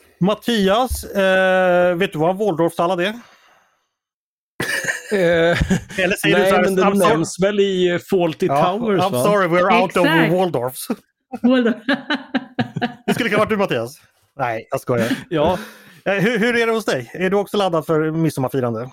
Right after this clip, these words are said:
Speaker 2: Eh, nej, allt är inställt. Folk är sjuka.
Speaker 1: Det var ju väldigt tråkigt. Där gick vi rakt in i väggen.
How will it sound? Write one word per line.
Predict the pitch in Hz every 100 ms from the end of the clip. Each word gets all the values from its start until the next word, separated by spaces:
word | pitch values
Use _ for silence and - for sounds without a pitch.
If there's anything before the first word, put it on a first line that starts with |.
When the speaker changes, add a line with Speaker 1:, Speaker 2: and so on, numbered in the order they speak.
| _ _ _ _ _ _ _ _ _ -
Speaker 2:
Eh, | 185 170 165 165
nej, | 180 180 180
allt | 175 170 160 175
är |
inställt. | 170 165 135 - 143 127 120
Folk | - 127 -
är |
sjuka. | 120 139 120 123 120 - _ _ -
Speaker 1:
Det | 190 -
var | 190
ju | 165 147 139 131 117
väldigt | 143 117 165
tråkigt. | - 143 - 110
Där | 147 139 120
gick | 131 131 -
vi |
rakt | 131 139 -
in | 117
i |
väggen. | 113 107 117